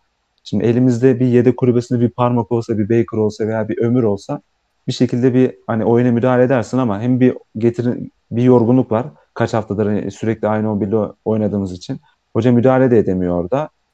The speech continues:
E, ben gerçi hem Berat'ın hem Bakasetas'ın hem Flavio'nun olduğu orta sahadan biraz daha direnç bekliyordum ama şeyi de anlıyorum tabii. O yorgunluğunu. İnanılmaz bir metal yorgunluğu var yani takımda şu an. Ya bu şekilde biraz geçecek yani o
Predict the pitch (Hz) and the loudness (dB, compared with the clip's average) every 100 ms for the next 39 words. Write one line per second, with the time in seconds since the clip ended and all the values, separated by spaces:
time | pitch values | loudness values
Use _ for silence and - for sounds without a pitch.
0 | _ 101 104 131 135 - - - _ - | _ -8 -2 -2 -2 -6 -14 -18 _ -2
1 | 123 123 139 139 135 - 117 127 127 127 | 0 -2 -2 -2 -2 -4 0 2 2 0
2 | 127 120 123 127 123 123 120 123 123 123 | -2 0 -2 -2 -4 -4 -2 -2 -2 -2
3 | 120 123 127 123 123 123 117 123 127 123 | 0 0 2 0 0 0 -2 -4 -4 -2
4 | 120 123 123 127 120 123 127 127 _ _ | -2 0 0 0 0 0 0 -2 _ _
5 | _ _ 123 123 139 117 143 170 110 131 | _ _ 0 2 2 2 2 0 2 2
6 | 131 127 123 131 101 87 87 85 - _ | 4 4 2 2 0 -2 -12 -14 -20 _
7 | _ _ - 113 135 104 104 101 95 107 | _ _ -2 2 4 2 2 -2 -2 0
8 | 127 131 131 113 120 117 123 120 113 110 | 0 2 2 2 0 0 0 2 0 -2
9 | 113 113 110 98 90 92 87 90 87 - | -2 0 0 -2 -6 -12 -16 -14 -14 -12
10 | 127 147 - _ _ _ _ _ 107 117 | -8 -8 -10 _ _ _ _ _ -4 -2
11 | 135 147 135 120 135 143 117 120 117 131 | -6 0 0 2 4 4 4 2 0 -2
12 | 123 98 87 87 87 | -2 -2 -4 -4 -8